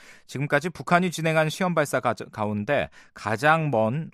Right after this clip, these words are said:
오백 킬로미터를 비행했는데요. 한국 정부는 엄중 규탄했습니다. 서울에서 한상미 기자가 보도합니다.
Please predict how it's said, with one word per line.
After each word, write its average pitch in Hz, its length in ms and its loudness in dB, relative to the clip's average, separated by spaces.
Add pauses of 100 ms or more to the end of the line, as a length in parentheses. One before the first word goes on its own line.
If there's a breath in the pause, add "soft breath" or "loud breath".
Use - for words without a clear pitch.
오백 160 400 2
킬로미터를 143 840 -2
비행했는데요. 98 760 -4 (260 soft breath)
한국 147 320 -4
정부는 123 360 -2
엄중 127 520 -2
규탄했습니다. 90 800 -6 (160)
서울에서 175 460 2
한상미 185 640 0
기자가 131 320 -2
보도합니다. 85 640 -4